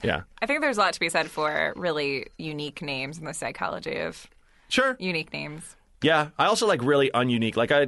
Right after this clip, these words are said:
Speaker 1: I like John.
Speaker 2: Oh, yeah,
Speaker 1: You
Speaker 2: yeah,
Speaker 1: know?
Speaker 2: yeah,
Speaker 1: My mom,
Speaker 2: totally.
Speaker 1: my mom and dad are named John and Jane.
Speaker 2: Oh,
Speaker 1: So it's
Speaker 2: that's
Speaker 1: like,
Speaker 2: sweet.
Speaker 1: yeah, and it's, it's, they're, I was like, good, solid names, you know?
Speaker 2: Yeah, yeah.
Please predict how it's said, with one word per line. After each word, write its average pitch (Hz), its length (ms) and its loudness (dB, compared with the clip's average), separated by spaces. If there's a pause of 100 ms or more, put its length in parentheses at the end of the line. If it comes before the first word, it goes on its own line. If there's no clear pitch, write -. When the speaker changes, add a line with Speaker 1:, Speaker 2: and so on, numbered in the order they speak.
(160)
Speaker 1:
I 123 80 4
like 120 160 2
John. 104 560 2 (160)
Speaker 2:
Oh, 415 160 4 (160)
yeah, - 140 2
Speaker 1:
You - 60 0
Speaker 2:
yeah, - 120 4
Speaker 1:
know? 240 100 2
Speaker 2:
yeah, 190 160 4
Speaker 1:
My 156 120 4
mom, 165 220 4
Speaker 2:
totally. - 100 -4
Speaker 1:
my 151 100 6
mom 147 220 4
and 127 80 0
dad 123 180 4
are 117 80 2
named 107 240 0
John 104 220 2
and 95 120 2
Jane. 95 420 2 (420)
Speaker 2:
Oh, 294 100 6
Speaker 1:
So 117 80 8
it's - 60 4
Speaker 2:
that's 285 100 4
Speaker 1:
like, 208 180 2
Speaker 2:
sweet. 349 380 -4
Speaker 1:
yeah, 156 220 6
and 113 100 2
it's, - 180 0
it's, 165 200 0
they're, 180 200 4
I 143 40 4
was 151 100 4
like, 127 120 2 (280)
good, 123 240 2
solid 113 480 2
names, 147 460 -2 (160)
you - 100 0
know? 214 80 2
Speaker 2:
Yeah, 196 280 2 (200)
yeah. 190 320 -2